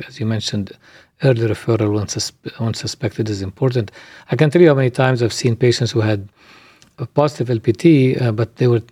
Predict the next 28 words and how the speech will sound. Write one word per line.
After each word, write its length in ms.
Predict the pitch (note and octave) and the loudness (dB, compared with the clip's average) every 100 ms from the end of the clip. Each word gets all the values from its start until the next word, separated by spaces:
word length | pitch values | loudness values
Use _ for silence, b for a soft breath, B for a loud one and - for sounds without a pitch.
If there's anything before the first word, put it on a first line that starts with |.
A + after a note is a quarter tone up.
| - | -20
evaluated 580 | - A#2+ C3 C3+ B2+ A#2 | -4 2 4 6 4 2
elsewhere. 540 | A#2 A#2+ - C3 A#2 A2+ | 0 -2 0 2 2 2
They 120 | A2 | 2
had 240 | G#2 G#2+ | 0 -2
a 60 | G#2+ | 0
normal 320 | A2 A#2+ A#2 | 0 2 2
spirometry, 800 | G2+ - A2+ A2 A2+ - A#2 A2+ | 0 -2 0 0 -2 0 0 2
normal 340 | A2 A#2 A2+ | 0 0 0
X-ray, 380 | G#2+ G#2+ - A2 | -2 -4 -2 -2
normal 300 | G#2+ A2+ A2 | 0 -2 -4
cat 300 | G2+ B2 B2+ | -4 -4 -4
scan, 440 | - - G#2+ G2 F#2+ B B B - | -6 -6 -4 -4 -10 B B B 0
and 100 | B2 | 2
they 80 | |
were 120 | A#2+ A#2 | 4 2
told 260 | - A2+ | 2 2
they 60 | G#2+ | 2
have 180 | G#2 A2 | -2 -2
nothing, 500 | G#2+ - F#2+ F#2+ - _ | -4 -2 -4 -4 -10 _
they 140 | - A#2 | -2 0
don't 160 | A2 | 0
have 140 | - G2 | -4 -6
the 80 | |
disease, 440 | F#2+ G2 A2+ D3 A#2 | -4 -2 2 4 4
but 180 | A2 G2+ | 0 -2
they 100 | G#2 | -2
come 240 | - C3 | 0 2
here, 400 | A#2+ A#2+ A#2 A2 | 4 4 4 0